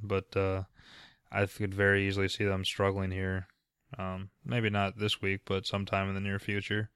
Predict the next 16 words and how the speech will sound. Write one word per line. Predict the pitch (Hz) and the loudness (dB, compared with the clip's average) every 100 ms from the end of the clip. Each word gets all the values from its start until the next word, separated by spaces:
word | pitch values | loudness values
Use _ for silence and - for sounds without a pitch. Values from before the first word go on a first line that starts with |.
| - - - - - | -20 -20 -20 -20 -12
Um, | 101 98 90 98 101 _ _ - | -6 -4 -6 -8 -12 _ _ -8
and | 104 101 98 | -2 0 0
I | |
don't | 98 98 | 0 -2
think | 98 98 | -2 -4
they're | - 95 95 95 - _ | 0 2 2 0 -6 _
nearly | 107 104 101 98 98 | -4 2 2 4 4
the | 95 | 2
powerhouse | - 98 98 95 95 98 | 2 4 6 6 4 2
they've | - 95 | 0 -2
been | 95 95 | 0 0
in | 95 | 0
years | 95 95 | 2 0
past, | - 101 101 - - | 4 4 6 2 0
where | 98 | 0
they're, | 98 101 | 2 0